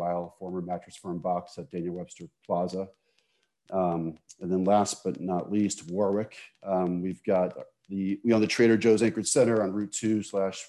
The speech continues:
one thousand Bald Hill Road. Um, I've got twenty-four hundred and twenty-two square feet in line available. It's a former advertising, um, uh, signage type company.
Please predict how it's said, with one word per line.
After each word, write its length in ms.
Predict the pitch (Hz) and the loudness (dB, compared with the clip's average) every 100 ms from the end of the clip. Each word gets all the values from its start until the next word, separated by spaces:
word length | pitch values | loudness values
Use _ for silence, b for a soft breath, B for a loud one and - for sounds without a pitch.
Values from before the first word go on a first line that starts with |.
| - | -8
one 180 | 101 98 | -6 0
thousand 380 | 98 95 92 | 0 0 -4
Bald 240 | 85 92 87 | -2 -2 -4
Hill 180 | 90 85 | -8 -6
Road. 400 | 107 147 135 123 - b b b b b _ 95 | 4 6 6 4 -2 b b b b b _ -6
Um, 180 | 95 104 | -2 0
I've 100 | 101 | 0
got 160 | 104 | 0
twenty-four 420 | - 123 117 117 107 | 0 0 2 4 2
hundred 200 | 104 95 | 0 -2
and 80 | |
twenty-two 400 | - 101 101 104 | -4 -2 -2 -4
square 320 | 95 - 101 92 | -6 -4 -4 -4
feet 320 | - 92 90 101 | -6 -6 -6 -8
in 180 | 95 | -4
line 220 | 92 90 92 | -2 0 -2
available. 540 | 85 90 92 87 90 | -2 -2 -2 -2 -4
It's 100 | 90 | -6
a 60 | 90 | -14
former 580 | - 98 95 92 90 - | -8 -4 -2 -2 -4 -6
advertising, 1040 | 92 92 - 90 90 90 92 90 85 85 - _ - | -6 -6 -4 0 0 0 -2 -2 -4 -8 -16 _ -18
um, 380 | 90 87 85 82 _ _ _ _ _ - - 90 | -12 -10 -10 -16 _ _ _ _ _ -16 -12 -10
uh, 200 | 87 76 - _ _ _ - | -8 -10 -16 _ _ _ -8
signage 540 | - 95 92 92 - | 0 0 0 -4 -2
type 200 | 92 87 | -2 -2
company. 500 | 98 90 92 92 | -4 -2 0 0